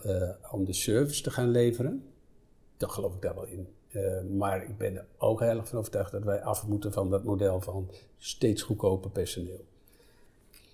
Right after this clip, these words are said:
Dat, eh, dat matcht namelijk niet met die beleving die je beoogt te vertellen. Personeel wat niks weet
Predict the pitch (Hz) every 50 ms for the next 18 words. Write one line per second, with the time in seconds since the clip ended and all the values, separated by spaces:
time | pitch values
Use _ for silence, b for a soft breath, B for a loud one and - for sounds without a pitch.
0 | b b b b b _ - 113 95 95 95 - - - - 101 98 92 92 95
1 | 92 92 92 95 95 - - - - - - 127 - 139 135 127 - - 139 127
2 | 123 127 - 143 131 127 120 120 120 120 113 113 123 120 110 120 113 107 117 113
3 | 110 110 110 104 101 104 98 113 - - 120 110 - - - - 101 - - -
4 | 123 113 98 95 90 - - 113 110 - - 113 113 117 113 104 92 120 117 127
5 | 123 - - 92 98 107 - - - -